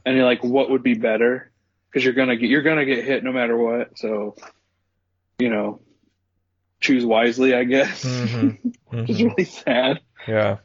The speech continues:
Speaker 1: But like I said, like, that's what this, that's what this world is, and they, they paint it so well as, as this thing of, like, you don't wanna be a part of this, and we're just watching just a, an old one getting put out to pasture.
Speaker 2: Yeah,
Speaker 1: You know,
Speaker 2: yeah,
Speaker 1: just
Speaker 2: and,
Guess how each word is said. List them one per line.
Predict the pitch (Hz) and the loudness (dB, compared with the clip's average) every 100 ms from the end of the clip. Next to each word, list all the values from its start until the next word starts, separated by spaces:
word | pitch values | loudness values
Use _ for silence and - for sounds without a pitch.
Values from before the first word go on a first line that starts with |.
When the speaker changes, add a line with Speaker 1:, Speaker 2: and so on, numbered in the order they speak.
| _ - | _ -2
Speaker 1:
But | 147 | 0
like | 156 | 2
I | 165 | 0
said, | - 185 185 | 0 2 2
like, | 131 123 | 0 2
that's | 143 - | 0 0
what | 151 - | -2 -2
this, | 139 - | -6 -4
that's | - 147 | -2 0
what | 151 | 0
this | 139 120 | 0 2
world | 117 120 147 135 | 2 4 4 2
is, | 113 110 120 | 0 -2 -4
and | - 123 | -2 0
they, | 123 | 2
they | 120 127 120 | 2 2 0
paint | - 131 127 | 2 2 2
it | - | 0
so | 123 107 | 0 2
well | 104 104 101 98 | 2 0 0 -2
as, | 107 - - | -8 -14 -6
as | 104 110 | -4 -4
this | 107 107 | -6 -10
thing | - 107 | -6 -6
of, | 107 110 | -6 -8
like, | - - - | -6 -6 0
you | 117 123 123 | 2 4 2
don't | 113 113 | 0 -4
wanna | 110 107 - | -10 -12 -8
be | 135 | -8
a | - | -6
part | 110 110 | -6 -6
of | 113 | -6
this, | - - - | -8 -10 -8
and | - 214 - _ _ _ _ _ _ _ _ _ - | -10 -12 -16 _ _ _ _ _ _ _ _ _ -2
we're | 123 | 0
just | 113 110 - | 2 0 0
watching | 110 110 117 110 110 107 - _ _ _ _ _ _ _ _ _ - | -2 0 0 2 0 -2 -6 _ _ _ _ _ _ _ _ _ -4
just | 110 110 - | -2 0 0
a, | 113 - - - _ - - _ - - - - - - - | -2 -2 -10 -18 _ -20 -20 _ -20 -20 -20 -16 -16 -6 0
an | 123 | 4
old | 117 147 147 | 4 4 4
one | 135 | 2
getting | 123 123 117 | 0 0 0
put | 131 | 0
out | 117 127 | 0 -2
to | |
pasture. | 113 120 117 - 113 113 | -2 0 -2 -4 -4 -2
Speaker 2:
Yeah, | 151 170 131 | 2 2 2
Speaker 1:
You | |
know, | 113 117 | 0 -2
Speaker 2:
yeah, | 131 156 | 2 2
Speaker 1:
just | 117 | 2
Speaker 2:
and, | 120 131 | -2 -4